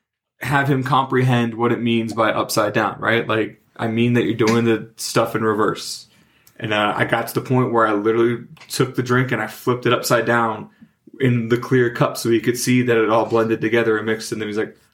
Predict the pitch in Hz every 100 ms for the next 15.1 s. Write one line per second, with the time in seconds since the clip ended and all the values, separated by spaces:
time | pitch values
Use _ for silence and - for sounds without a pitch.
0 | _ - - 110 - 123 120 113 113 113
1 | 104 113 120 123 - _ _ _ - 139
2 | 190 160 101 - - - - 131 139 143
3 | 151 151 147 156 151 151 156 - - _
4 | _ _ _ _ _ _ 139 135 123 123
5 | 127 127 135 139 135 123 113 113 123 117
6 | 117 110 110 117 123 117 113 113 113 -
7 | 110 107 113 104 - 101 110 120 123 -
8 | - - _ _ _ - - - 104 101
9 | 98 95 - 135 123 - - 113 113 -
10 | - 120 107 110 107 104 101 - 107 104
11 | 98 95 - _ 117 117 107 117 110 107
12 | 104 101 113 104 104 101 113 104 107 104
13 | 104 101 98 101 101 - 104 113 110 107
14 | 101 - 107 101 101 104 101 98 - -
15 | -